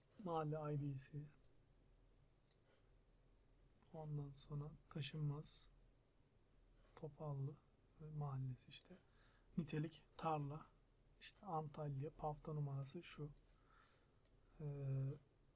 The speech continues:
bunu indirirken üç türlü indirebiliyoruz artık. Excel olarak indir diyebiliyoruz. D X F, K M L. Excel olarak indirirsek bu güneş enerji sistemlerinde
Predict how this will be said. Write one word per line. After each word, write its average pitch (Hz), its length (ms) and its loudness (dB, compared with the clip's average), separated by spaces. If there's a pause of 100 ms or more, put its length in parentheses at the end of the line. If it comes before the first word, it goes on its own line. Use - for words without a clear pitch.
(760)
bunu 180 340 4 (240)
indirirken 165 640 2 (400)
üç - 260 -2
türlü 170 240 6
indirebiliyoruz 151 680 6
artık. - 380 -2 (520)
Excel 156 240 0
olarak 170 340 4
indir 143 280 2
diyebiliyoruz. 143 580 0
D 156 140 2
X 151 160 -4
F, 165 120 0 (120)
K 151 180 2
M 143 220 4
L. 135 100 0 (280)
Excel 175 260 2
olarak 151 360 2
indirirsek 165 680 -2 (840)
bu 165 260 0 (280)
güneş 165 280 2
enerji 156 260 0
sistemlerinde 147 800 2